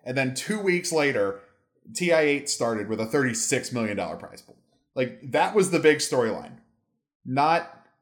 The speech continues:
the, like, I don't even watch Dota, and I know what happened to T I eight.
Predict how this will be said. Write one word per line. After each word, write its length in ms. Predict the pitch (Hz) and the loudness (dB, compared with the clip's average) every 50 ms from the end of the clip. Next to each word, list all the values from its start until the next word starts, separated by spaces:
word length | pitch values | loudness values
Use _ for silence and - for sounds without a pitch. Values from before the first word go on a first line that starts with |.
| _ _ _ _ - | _ _ _ _ -8
the, 460 | 127 147 147 147 143 139 139 143 - - | 0 2 4 4 4 2 0 -4 -2 4
like, 200 | 170 170 165 - | 4 4 4 6
I 60 | 180 | 6
don't 160 | 220 294 285 262 | 6 6 4 4
even 380 | 220 180 143 127 110 113 127 | 2 0 0 -2 -6 -4 0
watch 340 | 143 151 156 156 156 - - | 2 2 2 2 0 -2 -2
Dota, 380 | 151 135 127 123 110 95 - - | 2 2 2 2 0 -2 -4 -2
and 100 | 135 139 | 2 2
I 120 | 147 147 | 4 4
know 260 | 135 123 120 135 135 131 | 2 2 4 6 6 8
what 180 | 123 120 117 | 8 6 4
happened 300 | 135 135 117 110 113 98 | 6 2 2 2 0 -4
to 80 | 104 101 | -6 -8
T 220 | - - 120 104 | -6 -2 -2 0
I 80 | 95 92 | 0 -2
eight. 220 | 87 80 - - | -4 -8 -12 -14